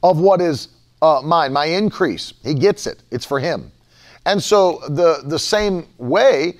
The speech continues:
we look at our year in that way. So why do you feel like you gotta do it in January? Because I'm giving God the first.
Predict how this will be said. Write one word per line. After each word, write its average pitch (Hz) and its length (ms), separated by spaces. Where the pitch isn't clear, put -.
we 160 120
look 220 200
at 185 80
our 170 120
year 165 560
in 143 160
that 123 180
way. 101 280
So 127 180
why 123 220
do 151 80
you 147 80
feel 156 180
like 151 160
you 139 60
gotta 139 240
do 139 180
it 135 60
in 117 140
January? 143 360
Because 226 340
I'm 208 200
giving 220 300
God 208 300
the 214 60
first. - 720